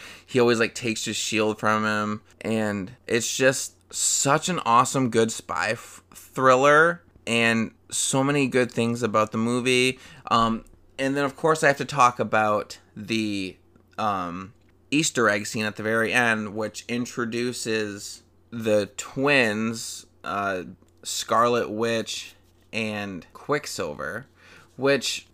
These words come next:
technically in the comics, we all know they're Magneto's kids, they're mutants, and, but they kinda cha-, tweaked that, and 'cause they weren't allowed to use mutants yet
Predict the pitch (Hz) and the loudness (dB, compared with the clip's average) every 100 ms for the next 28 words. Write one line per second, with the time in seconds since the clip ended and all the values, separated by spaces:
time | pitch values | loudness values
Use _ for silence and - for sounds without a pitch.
0 | - 151 156 170 156 175 175 - 127 156 | -12 -6 -4 -6 -4 -2 0 0 -2 -2
1 | - 156 147 147 135 139 120 135 131 127 | 2 6 6 4 0 0 2 2 2 2
2 | 113 110 107 107 110 113 131 - 123 113 | 0 -2 -4 -6 -6 -2 -2 -2 -2 -2
3 | 107 104 101 107 113 92 110 110 - - | -2 -4 -4 -4 -4 -4 -6 -6 -10 -16
4 | - - _ - 113 107 101 95 - - | -16 -20 _ -6 -4 -4 -6 -10 -14 -12
5 | 113 113 107 - 113 120 120 110 - 131 | -6 -2 -2 -4 -4 0 0 0 -4 -2
6 | 127 120 - 117 113 - - - 131 135 | -2 -2 -4 -4 -4 -6 -10 -8 -2 -2
7 | 139 - 147 151 151 135 113 110 110 117 | -4 -4 2 4 4 2 -2 -4 -6 -4
8 | 113 110 113 110 101 101 104 107 107 104 | -2 -2 -2 -2 0 0 0 -2 -6 -8
9 | 101 98 113 110 135 139 147 139 139 139 | -8 -6 -4 -4 -4 -4 0 2 2 -2